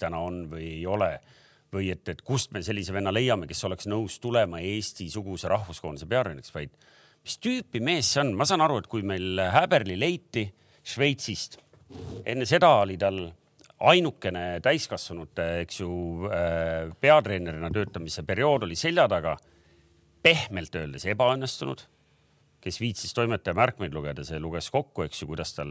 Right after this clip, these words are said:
see hooaja kaks tuhat üheksateist, kaks tuhat kakskümmend seal Šveitsi liigas läks. Kiire kokkuvõte ütleb, et kaheksateist mänguga oli, oli koos, äh, kaheksateist punkti ehk et viis võitu, kolm viiki.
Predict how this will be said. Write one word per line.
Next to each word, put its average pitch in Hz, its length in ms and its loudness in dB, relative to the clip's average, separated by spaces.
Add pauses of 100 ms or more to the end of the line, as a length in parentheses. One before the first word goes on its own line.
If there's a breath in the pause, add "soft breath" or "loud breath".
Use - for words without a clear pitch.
see 80 240 -4 (320)
hooaja 92 400 2
kaks - 300 -2
tuhat 78 180 -6
üheksateist, 87 560 -6
kaks - 220 -8 (180)
tuhat 73 240 -6
kakskümmend 87 640 -2
seal 71 480 -4
Šveitsi 90 400 -8
liigas 78 240 -8
läks. - 320 -6 (1040 soft breath)
Kiire 110 260 2
kokkuvõte 87 460 -4
ütleb, 78 240 -8
et - 80 -14
kaheksateist 95 560 -4
mänguga 80 400 -2
oli, 78 240 -8 (160)
oli 80 240 -6
koos, 90 560 -6
äh, 76 400 -4
kaheksateist - 580 -2
punkti - 380 -8 (420)
ehk 76 220 -10
et - 100 -16
viis 82 240 -6
võitu, 80 400 -8
kolm 73 240 -6
viiki. 73 300 -10